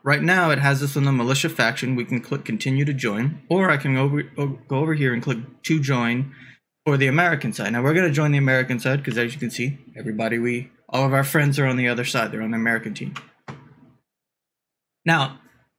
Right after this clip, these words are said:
sometimes you will have a balance, an imbalanced team. So if you click here, to click to join, you're gonna get a little message that says team or, teams are imbalanced. You cannot switch teams currently.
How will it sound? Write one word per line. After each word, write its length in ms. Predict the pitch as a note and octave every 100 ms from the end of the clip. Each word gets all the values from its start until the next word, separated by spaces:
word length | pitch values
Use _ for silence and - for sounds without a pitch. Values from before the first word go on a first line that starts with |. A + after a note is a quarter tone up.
| _ _ _
sometimes 880 | - G#3 F#3+ F3+ F3 D#3+ D#3 D3+ - - -
you 140 | C#3+
will 140 | D3+ C#3
have 200 | C#3 C3
a 60 |
balance, 720 | A#2 C3+ C3+ B2+ - - - - _ -
an 80 | A#2+
imbalanced 680 | D#3+ D#3+ C#3 C#3 C#3 - -
team. 300 | - A#2 C#3
So 140 | C3+
if 140 | A#2+
you 80 | C3
click 260 | - E3+ - - - _ _ _ _ _ _
here, 280 | - C#3 A2+
to 120 | C3 A#2
click 240 | - C#3
to 100 | D#3
join, 520 | C#3 D#3 C#3 B2+ C3+ - -
you're 140 | C3+
gonna 120 | D#3
get 140 | D3 D#3
a 20 |
little 160 | D#3+ E3
message 380 | D3 C3+ C3+
that 100 | C#3
says 260 | - C3 B2+
team 240 | - C3+
or, 120 | D3 C#3+
teams 340 | - E3 E3
are 80 | F3
imbalanced. 560 | D#3+ C#3 A2+ A#2 A#2+
You 80 | C3
cannot 500 | A#2 A#2+ A2+ A#2 A2+ - - _ _
switch 220 | A2+ -
teams 320 | - D3+ C3+
currently. 420 | - A#2+ G#2 C3